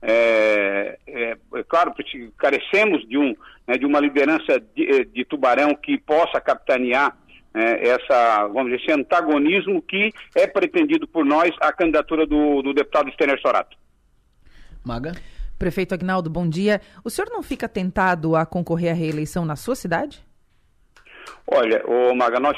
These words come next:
Speaker 1: temos aqui em Pedras Grandes um, uma gran-, grande quantidade de investi-, eh, investimento sendo, é, operacionalizado, são mais de cinquenta milhões de reais, é, em rodovias, na área da educação. Entreguei agora um amplo espaço,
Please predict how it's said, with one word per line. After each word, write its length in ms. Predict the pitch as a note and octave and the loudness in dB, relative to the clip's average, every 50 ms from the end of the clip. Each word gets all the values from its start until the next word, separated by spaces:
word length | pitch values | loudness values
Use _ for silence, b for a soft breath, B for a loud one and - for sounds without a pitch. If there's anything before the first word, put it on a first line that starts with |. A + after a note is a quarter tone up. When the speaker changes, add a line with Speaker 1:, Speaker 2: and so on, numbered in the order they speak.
| - - | -2 -2
Speaker 1:
temos 420 | - D3+ - - - - - - - | 0 2 2 2 2 0 0 0 0
aqui 300 | - - C#3+ - - D#3+ | -2 -2 -2 0 -2 -2
em 80 | E3 D3+ | 0 0
Pedras 380 | D#3 C#3+ C3 B2 A#2+ A2+ - - | 0 0 2 2 0 0 0 -2
Grandes 380 | A#2+ B2+ C#3+ D#3 D3+ - - - | -2 0 0 0 -2 -4 -4 -4
um, 580 | D3 C3+ C3 B2+ B2 A2+ A2 G#2+ G#2 G#2 - - | -2 -2 -2 -2 -4 -4 -6 -6 -6 -8 -10 -12
uma 160 | - G#2+ A2+ A2+ | -6 -4 -2 -2
gran-, 380 | F#2+ G2 B2 C3 D3 D3+ D3 G#2+ | -2 -2 -2 0 0 0 0 -2
grande 340 | A#2+ C#3 E3 F#3+ G3 F3+ | 0 0 0 0 0 -2
quantidade 600 | - - C#3 C3 B2+ - B2+ A2 A2+ C3 C3 B2+ A#2+ | -4 -4 -4 -4 -4 -4 -6 -2 0 0 0 0 -2
de 60 | B2+ | -2
investi-, 420 | C3+ C3 G#2+ - C#3 D3 - - _ | -2 -2 -2 0 -2 -2 -2 -4 _
eh, 340 | - A#2+ A2 G#2+ G#2 G#2 G2+ | -4 -2 0 0 0 0 -2
investimento 580 | G2 G2 C3 C3+ C3+ - - A#2+ A#2+ B2 A#2 - - - | -2 -2 -2 -2 -2 -4 -6 -4 -4 -4 -4 -6 -8 -6
sendo, 400 | C#3 C3 B2+ A#2 A2+ G#2+ F#2+ B B B B B B B _ | -4 -4 -4 -4 -6 -6 -8 B B B B B B B _
é, 60 | - | -6
operacionalizado, 960 | A2 - - C3 B2+ B2 - D3 B2+ A#2 A#2 A2 G#2 F#2 A#2+ C3 D3+ D3+ C3+ - | -4 -2 0 0 0 0 0 -2 0 0 0 -2 0 0 0 2 2 0 -4 -6
são 100 | - A#2 | -6 -2
mais 240 | A2+ B2+ C3 B2 - | -2 -2 -2 -2 -6
de 80 | - - | -6 -6
cinquenta 460 | C#3+ A2+ - - C#3+ E3+ E3 - D3+ | -6 -6 -2 0 0 0 0 0 -2
milhões 360 | B2+ A#2+ A#2 B2+ C#3 C#3 - | -2 -2 0 0 0 -2 -2
de 80 | - A2 | -4 -4
reais, 360 | - G#2+ G#2+ B2 D3 D#3+ D3 - b b b b b _ _ - | -2 0 0 2 2 0 -2 -4 b b b b b _ _ -6
é, 100 | G#2+ A2+ | -4 -2
em 100 | A#2 A2+ | -2 -2
rodovias, 720 | G#2 B2 C3+ A#2 A2+ F#2+ - A2 B2+ D#3 E3+ D#3+ C#3 A2 | 0 -2 0 0 -2 -4 -4 -6 -4 -2 0 0 0 0
na 120 | A2 B2 B2+ | 0 0 2
área 160 | B2+ B2+ A#2 | 2 2 2
da 80 | A2+ | 0
educação. 500 | A#2 A#2 A2 G2+ - - - - - D#3 | -2 -2 -4 -4 -4 -4 -4 -2 -2 -2
Entreguei 400 | D3 B2 - B2 A2+ - B2 B2+ | -2 0 -2 -2 0 0 2 2
agora 260 | A2+ G#2+ A2 B2+ C3 C3 | 2 4 2 2 2 2
um 260 | B2 A#2 A2+ A2 A#2+ | -2 -4 -4 -2 0
amplo 500 | C#3 D#3+ E3+ D#3+ - - B2+ A#2 A2+ A2 | 0 0 0 -2 -4 -4 -4 -4 -4 -4
espaço, 680 | A2 - - _ - C3+ D3 E3 - - - - G#2+ | -6 -8 -6 _ 0 0 2 0 -2 -4 -8 -8 -10